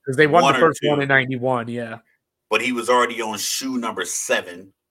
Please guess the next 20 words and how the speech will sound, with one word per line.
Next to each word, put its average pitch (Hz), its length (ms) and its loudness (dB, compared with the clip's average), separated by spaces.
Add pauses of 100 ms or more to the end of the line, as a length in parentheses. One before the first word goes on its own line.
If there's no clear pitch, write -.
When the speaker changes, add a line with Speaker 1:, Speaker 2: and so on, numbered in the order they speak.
(120)
Speaker 2:
So, - 200 -10
like, 95 180 -4
the 98 80 -8
shoe 123 320 -6
was 110 160 -6
already 98 260 -2
global. 90 580 -14 (180)
They 95 80 -10
were 101 80 -4
already 101 180 -2
iconic 98 560 -6
shoes, 98 340 -12
and 92 80 -10
that 107 80 -2
was, 95 140 -10
like, 87 100 -14
just 92 220 -18
one 92 180 -12
through - 120 -20
seven. 87 400 -6